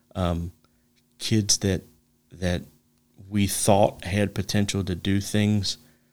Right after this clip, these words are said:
um, maybe offensively,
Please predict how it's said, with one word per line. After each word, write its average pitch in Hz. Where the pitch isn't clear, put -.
um, 90
maybe 92
offensively, 101